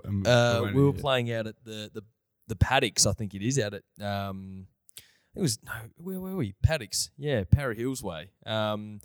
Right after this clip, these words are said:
Speaker 2: no, Paraka. There we go, Paraka. And I was playing B grade, running, running down the wing,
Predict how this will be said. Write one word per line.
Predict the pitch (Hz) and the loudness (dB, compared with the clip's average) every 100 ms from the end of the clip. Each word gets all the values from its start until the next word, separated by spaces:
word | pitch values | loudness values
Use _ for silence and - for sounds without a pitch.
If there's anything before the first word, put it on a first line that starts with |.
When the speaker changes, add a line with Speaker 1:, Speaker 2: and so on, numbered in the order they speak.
| - - - | -20 -20 0
Speaker 2:
no, | 123 | 4
Paraka. | - 139 143 160 117 78 - | 6 6 6 2 0 -4 0
There | 131 127 | 2 2
we | |
go, | 92 85 104 - | 0 -6 -10 -2
Paraka. | 120 113 117 123 104 73 - | 0 2 2 0 -2 -6 -4
And | 120 113 - | -4 -4 -6
I | 110 | -10
was | 101 | -6
playing | 143 139 | -4 4
B | 127 131 | 6 6
grade, | 131 135 131 | 4 0 0
running, | 135 139 135 131 | -2 -4 -8 -10
running | 127 135 127 | -8 -8 -6
down | 123 120 | -4 -2
the | |
wing, | 107 120 120 120 113 | -2 -2 -6 -8 -14